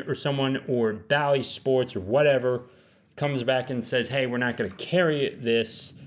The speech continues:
this ain't gonna do it for us." Okay,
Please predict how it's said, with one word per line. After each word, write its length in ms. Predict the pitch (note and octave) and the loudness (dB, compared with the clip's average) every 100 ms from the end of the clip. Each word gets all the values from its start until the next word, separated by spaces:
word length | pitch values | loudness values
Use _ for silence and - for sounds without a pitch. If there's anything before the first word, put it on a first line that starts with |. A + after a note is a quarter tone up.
| - - | -20 -16
this 260 | - C3 C3 | -4 -4 0
ain't 220 | C3 A2+ | -2 0
gonna 200 | A#2+ A2 | 0 0
do 360 | F#2 C#3+ D3+ C#3 | 0 0 4 4
it 240 | A#2 - | 2 -2
for 220 | - G#2 | -2 0
us." 400 | G2 F#2+ - - - - - - _ _ | 0 -2 -6 -12 -16 -20 -20 -20 _ _
Okay, 580 | D#3+ F#3 D#3+ G3 A3 | -2 2 2 4 2